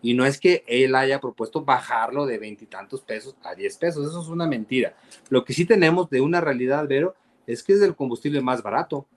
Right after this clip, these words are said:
Ve Estados Unidos, ve Sudamérica, ve Europa,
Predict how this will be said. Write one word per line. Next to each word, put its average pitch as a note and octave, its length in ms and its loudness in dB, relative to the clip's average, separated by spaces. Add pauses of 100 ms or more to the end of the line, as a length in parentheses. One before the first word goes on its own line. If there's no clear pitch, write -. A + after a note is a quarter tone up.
(1080)
Ve B2 100 2
Estados E3 400 0
Unidos, F3 520 -4 (240)
ve B2+ 160 -2
Sudamérica, D3+ 840 -4 (160)
ve B2 140 0
Europa, D#3 680 0